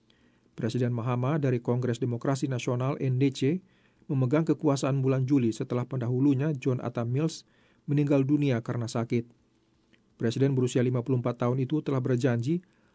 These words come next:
akan menciptakan kemakmuran dengan investasi besar dalam infrastruktur. Penantangnya, Akufo-Addo, telah berkampanye dengan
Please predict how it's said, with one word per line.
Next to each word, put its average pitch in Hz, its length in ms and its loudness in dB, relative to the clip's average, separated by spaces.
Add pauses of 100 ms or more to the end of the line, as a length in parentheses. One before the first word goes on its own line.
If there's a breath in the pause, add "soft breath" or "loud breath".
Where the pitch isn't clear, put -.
akan 135 320 0
menciptakan 139 480 0
kemakmuran 131 720 -2
dengan 131 240 0
investasi 135 720 -2
besar 113 480 0
dalam 120 400 -4
infrastruktur. 123 880 0 (880 soft breath)
Penantangnya, 139 640 2
Akufo-Addo, 131 880 2 (320)
telah 139 160 0
berkampanye 131 560 0
dengan 123 240 0